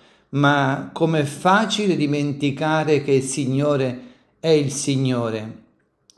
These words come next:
Com'è facile gridare: "Dove sei, Signore?",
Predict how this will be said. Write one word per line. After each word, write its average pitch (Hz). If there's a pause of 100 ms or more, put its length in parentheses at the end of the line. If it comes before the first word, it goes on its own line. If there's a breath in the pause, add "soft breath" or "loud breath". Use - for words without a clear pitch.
(120)
Com'è 175
facile 208
gridare: 185
"Dove 170
sei, 196
Signore?", 185